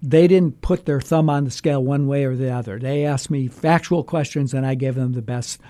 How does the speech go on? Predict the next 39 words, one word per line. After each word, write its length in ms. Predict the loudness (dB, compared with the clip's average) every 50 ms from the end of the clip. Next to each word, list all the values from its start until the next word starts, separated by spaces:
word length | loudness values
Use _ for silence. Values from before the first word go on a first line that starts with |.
| -20 -20 -20 -10 -6
to 100 | -4 -4
the 100 | -2 -2
best 260 | -2 -2 -4 -4 -2 -2
of 40 | -2
my 180 | 0 0 2 2
knowledge, 480 | 0 0 -2 -2 -2 -4 -4 -6 -8 -12 -12 -14 -14 -14 -12 _
uh, 220 | -6 -4 -4 -4 -4
answers 480 | -2 -2 0 0 0 -2 -4 -4 -4 -4
to 120 | -6 -6 -4
those 240 | -4 -4 -6 -6
questions. 560 | -8 -6 -6 -6 -6 -6 -10 -14 -14 -14 -16 -18 -20 -20 -20 -20 -6
So 140 | 0 2 4
I 160 | 6 6 4
couldn't 300 | 4 4 2 2 2 2
tell 260 | 2 4 6 6 6
which 260 | 4 2 0 0 0
way 180 | 2 4 4 4
they 120 | 4 4
were 140 | 2 2 0
going, 440 | 0 2 2 2 2 2 0 -2 -4 -8 -18 -20 -20 -14 -6 -2
and 160 | -2 0 0
I 100 | 0 0
suspect 500 | 0 -2 -4 -4 -2 0 0 0 0 2
most 300 | 2 2 2 2 0 -2
of 60 | -4
the 60 | -4 -4
people 380 | -2 -2 -2 0 0 2 2
who 140 | 4 4 4
have, 240 | 2 0 -2 -6 -10 -14 -16 -16 -18 -18 -20 -20 -20 -18 -6 0
uh, 280 | 2 2 4 4 2 0 2
interacted, 840 | 4 4 6 6 4 4 2 2 0 0 0 -2 -2 -2 -2 -6 -12 _ _ _ -6
uh, 400 | -4 -2 -2 0 -2 -2 -4 -8 _ _
with, 500 | -4 0 2 4 4 2 2 -2 -8 -20 -20 -20 -20 -20 -20 -20 _ -8
uh, 140 | -4 -4 -2 0
with 220 | 0 0 0 0
his 240 | 0 -2 -2 -4 -6
team, 400 | -4 0 2 2 2 2 0 0
who 240 | 0 0 2 2 0
are, 320 | 0 -2 -2 -4 -6